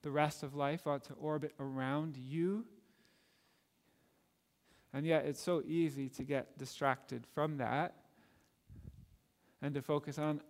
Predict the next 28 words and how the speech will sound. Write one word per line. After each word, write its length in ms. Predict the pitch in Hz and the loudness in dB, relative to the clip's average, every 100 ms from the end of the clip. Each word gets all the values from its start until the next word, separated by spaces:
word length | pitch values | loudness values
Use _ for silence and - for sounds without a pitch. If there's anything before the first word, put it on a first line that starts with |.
| - | 4
other 260 | 190 190 139 | 8 10 8
things 460 | - 120 117 117 | 0 -8 -8 -8
and 100 | 123 | -12
to 120 | 120 139 | -8 -6
invest 400 | 135 143 135 143 | -2 -2 -2 -4
ourselves 500 | 135 147 135 127 139 | -4 -2 -2 -2 -4
in 160 | 131 - _ 165 | -6 -8 _ 4
other 300 | 156 135 117 | 4 4 -2
ways. 380 | 120 110 110 139 | -6 -8 -12 -14
And 120 | 131 | -14
so, 400 | - 143 139 135 - - - | -4 0 0 -4 -12 -20 -4
Lord, 380 | 165 165 160 143 | 4 6 4 0
would 140 | 139 | -6
you 160 | 139 139 | -4 -6
just 320 | 135 143 - | -4 -4 -4
use 260 | 156 170 143 | -2 -2 -2
this 240 | 147 - | -6 -6
morning 440 | 147 147 143 135 139 - - - | -4 0 0 0 -4 -14 -18 -6
as 140 | 139 | -6
a 60 | 135 | -6
chance 380 | - 147 147 - | -4 0 0 -4
for 280 | - 135 139 | 0 0 2
us, 400 | 123 143 - - - - | -2 -2 -8 -16 -20 2
all 240 | 180 214 | 8 8
of 140 | 165 131 | 8 2
us, 400 | 113 120 - - _ _ - - _ - | -8 -12 -16 -20 _ _ -20 -20 _ -8
to 120 | 147 | -6
recalibrate, 1120 | 143 165 170 - 156 147 139 131 123 131 185 | 0 2 0 2 4 4 2 -2 -2 -2 -4